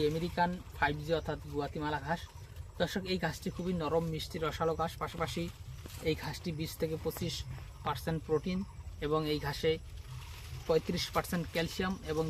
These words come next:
ভিটামিন, প্রোটিন, মিনারেল সব উপাদান এই ঘাসে প্রচুর পরিমাণে রয়েছে। বর্তমান বাংলাদেশে এই ঘাসটি খামারিদের জন্য একটি আশীর্বাদ স্বরূপ। আমি বলছি না আপনি শুধু এই ঘাসটিই চাষ করেন, আপনি যে কোনো ঘাসই চাষ করতে পারেন। আমাদের কাছে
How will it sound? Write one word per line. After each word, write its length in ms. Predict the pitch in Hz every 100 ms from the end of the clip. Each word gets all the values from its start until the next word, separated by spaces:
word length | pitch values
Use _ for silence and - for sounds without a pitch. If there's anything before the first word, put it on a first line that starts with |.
| 143
ভিটামিন, 380 | 139 165 165 160 147 147 151 - - - - - -
প্রোটিন, 300 | 156 165 170 156
মিনারেল 360 | 151 151 160 160 - -
সব 140 | - 156 147
উপাদান 280 | 151 160 160 151
এই 60 | 135
ঘাসে 180 | 131 - -
প্রচুর 240 | 147 185 -
পরিমাণে 300 | 156 151 143
রয়েছে। 280 | 135 - 185 - - - - 139
বর্তমান 300 | 143 156 175 175
বাংলাদেশে 440 | 160 165 165 - 180 - 165
এই 80 | 156
ঘাসটি 260 | 147 - 175 160
খামারিদের 400 | 156 151 156 147
জন্য 180 | 151 147 151 170 - - - - -
একটি 160 | - 175 135
আশীর্বাদ 360 | - 156 160 -
স্বরূপ। 240 | 160 151 196 - - - - 160
আমি 160 | 160 170 175 - 156
বলছি 240 | 170 196 196
না 40 | 170
আপনি 160 | - 175
শুধু 160 | 156 160 151
এই 80 | 151 156
ঘাসটিই 340 | - - 196 180
চাষ 120 | 156 -
করেন, 180 | 165 208 - - - - 156
আপনি 180 | - 185 160 156
যে 80 | 165
কোনো 140 | 208 208 156
ঘাসই 240 | 156 208 170
চাষ 120 | - 170
করতে 180 | 156 165
পারেন। 160 | 165 170
আমাদের 240 | 147 147 151
কাছে 200 | 156 -